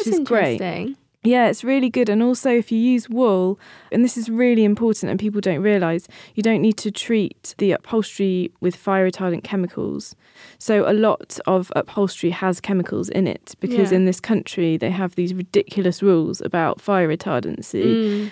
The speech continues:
Speaker 2: because back in the eighties when people used to smoke a lot or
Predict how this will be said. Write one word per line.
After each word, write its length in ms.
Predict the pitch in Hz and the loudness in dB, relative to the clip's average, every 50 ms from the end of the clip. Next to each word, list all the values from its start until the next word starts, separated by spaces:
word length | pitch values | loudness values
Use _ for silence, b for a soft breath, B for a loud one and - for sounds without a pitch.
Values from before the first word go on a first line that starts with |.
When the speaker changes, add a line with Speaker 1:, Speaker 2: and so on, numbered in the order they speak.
| - _ | -4 _
Speaker 2:
because 280 | - 185 - 202 185 170 | -2 2 4 4 4 4
back 200 | 190 185 - - | 2 0 0 0
in 60 | 190 | 0
the 100 | 180 170 | 2 4
eighties 340 | 180 185 180 - 190 170 190 | 2 2 0 0 -4 -4 -2
when 140 | 143 170 185 | -2 -4 -4
people 260 | - 214 - - 180 | -6 -6 -4 -2 -2
used 260 | 170 165 185 - - | -2 -2 -2 -4 -4
to 180 | - 175 - - | -4 -4 -4 -4
smoke 440 | - - - - 202 190 185 185 - | -6 -6 -2 0 2 2 2 2 0
a 60 | 196 | 0
lot 300 | 180 180 170 160 - - | 2 2 2 0 0 0
or 300 | - 139 165 165 160 175 | -2 -2 0 0 0 -2